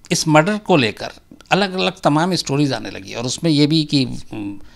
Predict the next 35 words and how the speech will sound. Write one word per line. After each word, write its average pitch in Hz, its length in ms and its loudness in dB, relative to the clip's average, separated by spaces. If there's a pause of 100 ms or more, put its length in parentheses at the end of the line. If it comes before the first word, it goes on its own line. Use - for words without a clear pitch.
(260)
नीतीश 143 300 -2
कटारा 135 360 2
और 131 120 2
भारती 120 340 -4
एक 120 120 -6
दूसरे 120 260 -6
से 117 80 -6
प्यार 123 260 -2
करते 120 280 -10
थे, 120 100 -10
शादी 120 300 -8
करना 123 240 -12
चाहते 113 320 -8
थे 117 240 -14 (320)
और 131 120 -4
इसीलिए 117 360 -4
उनको 113 260 -6
मार 117 200 -4
डाला 113 200 -4
गया। 107 300 -12 (1080)
तो 247 340 6 (320)
मैं 196 200 8
चूँकि 226 240 0
काठमांडू 175 480 4
में 196 180 0
था, 214 80 4
तो 214 120 2
गुंजन 175 400 4
यहाँ 190 200 2
ये 190 120 0
स्टोरी 131 280 0
कवर 110 200 -4
कर 101 160 -10
रहा 98 120 -8
था। - 240 -18